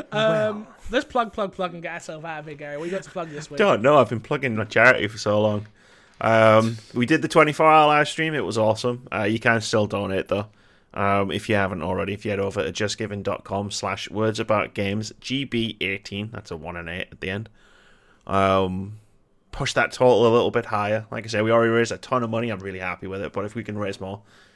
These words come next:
Speaker 2: 'cause it's, uh, for such a great cause, that would be awesome.
Speaker 1: So you're at four hundred, so
Speaker 2: Four hundred forty-four.
Speaker 1: So five hundred could be our goal.
Speaker 2: Could be.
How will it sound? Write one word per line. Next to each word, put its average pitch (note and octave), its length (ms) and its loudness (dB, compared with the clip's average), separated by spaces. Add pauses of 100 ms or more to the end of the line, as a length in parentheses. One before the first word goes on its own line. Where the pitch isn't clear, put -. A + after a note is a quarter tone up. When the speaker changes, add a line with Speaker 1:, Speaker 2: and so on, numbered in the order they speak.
(140)
Speaker 2:
'cause G2 140 -14
it's, - 200 -12
uh, G2+ 60 -6
for F#2+ 180 -6
such F#2+ 220 -10
a F#2 40 -12
great F2+ 220 -10
cause, F2 420 -14
that - 220 -14
would - 140 -16
be G2 240 -14 (200)
awesome. D3 180 -10
Speaker 1:
So G3+ 120 -10
you're G#3+ 180 -6
at F#3+ 60 -12
four G#3 240 -8
hundred, D#3+ 260 -10
so - 120 -10
Speaker 2:
Four B2+ 80 2
hundred A#2+ 240 2
forty-four. C2+ 420 -4 (920)
Speaker 1:
So - 180 -10
five G3+ 400 -2
hundred F3 380 -10
could C#3+ 100 -20
be E3 100 -8
our D3+ 140 -8
goal. C#3 220 -18
Speaker 2:
Could D#3+ 180 0
be. E3+ 240 0